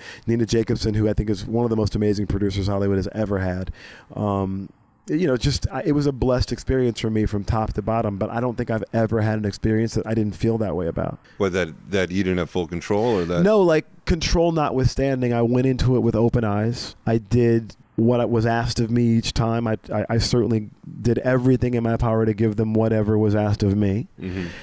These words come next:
Speaker 1: And, you know, I tried to color it as much as I can within that, but I really tried to give them what they asked me for.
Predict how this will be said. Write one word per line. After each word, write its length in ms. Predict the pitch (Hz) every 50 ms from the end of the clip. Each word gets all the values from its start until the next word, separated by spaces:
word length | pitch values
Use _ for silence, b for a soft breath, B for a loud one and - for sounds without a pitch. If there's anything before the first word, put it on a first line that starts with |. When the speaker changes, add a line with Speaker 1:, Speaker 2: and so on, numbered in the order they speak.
| B B B B 113
Speaker 1:
And, 640 | 117 117 113 110 110 110 110 110 110 110 110 110 - -
you 100 | 120 117
know, 240 | 107 101 110 127 -
I 100 | - 110
tried 300 | 110 - 123 113 113 110
to 60 | 113 107
color 420 | - - 123 120 120 117 113 113
it 120 | 110 110 - - - - _ - _ -
as 140 | - 110 104 104
much 200 | 113 117 110 120
as 120 | 110 101
I 120 | 110 107 104
can 340 | - - 120 113 110 107 104
within 320 | 104 101 - 113 107 107
that, 260 | 104 104 101 110 120 -
but 100 | 117 113
I 40 | 110
really 260 | 107 110 113 113 110
tried 260 | - 120 113 107 104
to 60 | 110
give 240 | 101 95 110 110 101
them 120 | 104 101 101
what 140 | 104 104
they 140 | 117 110 104
asked 220 | 98 98 95 - -
me 80 | 95
for. 300 | 95 - 95 98 - -